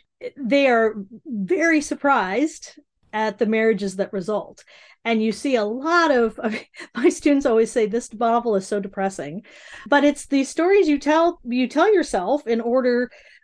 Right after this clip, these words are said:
Um, and so in some ways, they're in love with their story more than they're in love with the person that they marry. And so you see the struggles that they have in their marriages because their stories are really bypassing each other.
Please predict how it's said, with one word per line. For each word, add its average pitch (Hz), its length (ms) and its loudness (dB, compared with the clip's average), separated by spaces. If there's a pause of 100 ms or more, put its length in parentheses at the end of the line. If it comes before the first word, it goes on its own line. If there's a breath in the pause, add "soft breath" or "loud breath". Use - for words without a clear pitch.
(120)
Um, 214 480 0
and 254 120 0
so 254 300 4
in 233 140 2
some 311 180 0
ways, 226 480 0
they're 233 240 0
in 214 140 0
love 220 200 0
with 214 300 0
their 202 160 -2
story 277 440 -2
more 208 200 0
than 202 160 -2
they're 190 160 -4
in 190 120 -4
love 196 180 -2
with 196 100 -8
the 196 80 -10
person 196 380 -8
that 180 140 -12
they 175 120 -10
marry. 202 480 -10 (480 loud breath)
And 233 200 2
so 233 200 4
you 220 200 0
see 311 460 2
the 214 160 0
struggles 269 720 0
that 196 160 -4
they 208 140 -4
have 202 220 -4
in 190 60 -4
their 190 140 -4
marriages 214 560 -2
because 202 420 -4
their 208 160 -2
stories 285 480 -4
are 214 80 -2
really 196 240 -2
bypassing 190 720 -10
each 180 160 -18
other. - 300 -18